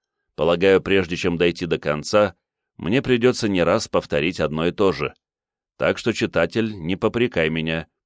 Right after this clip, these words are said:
ведь сказать хочется о многом, а память не в силах удержать все, заявляя: 'Не хочу больше писать о том, что уже написано.'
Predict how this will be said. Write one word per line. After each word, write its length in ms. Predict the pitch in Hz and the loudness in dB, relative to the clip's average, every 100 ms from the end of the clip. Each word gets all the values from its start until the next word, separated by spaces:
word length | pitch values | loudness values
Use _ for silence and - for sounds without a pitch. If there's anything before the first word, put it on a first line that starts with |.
| _ | _
ведь 240 | 76 87 104 | -4 -2 -2
сказать 440 | - 95 87 107 | 0 0 2 0
хочется 500 | - 98 101 - 90 | 2 -2 -2 -2 -2
о 40 | 82 | 0
многом, 520 | 101 101 73 69 - _ _ _ - | -2 -2 -4 -6 -14 _ _ _ -6
а 140 | 67 | -4
память 460 | - 107 135 - 95 | 0 0 0 -2 -4
не 120 | 90 | -4
в 80 | - | -4
силах 360 | 95 110 107 | 0 2 2
удержать 480 | 87 82 73 80 80 | 0 -2 0 0 -2
все, 380 | - 90 95 92 _ _ | -2 0 2 0 _ _
заявляя: 800 | 71 85 90 92 90 73 69 65 _ _ _ | -6 0 2 2 2 2 0 -6 _ _ _
'Не 220 | - 90 98 | -6 -2 0
хочу 380 | 92 85 92 | -2 -2 -2
больше 340 | 107 107 104 95 | 2 2 2 -4
писать 420 | 95 - 78 76 | -4 0 -2 0
о 80 | 71 | -2
том, 260 | 90 104 | 0 -2
что 200 | 110 90 | -2 2
уже 200 | 85 80 | 2 2
написано.' 640 | 82 92 110 85 76 69 | -2 -2 -2 -2 -6 -8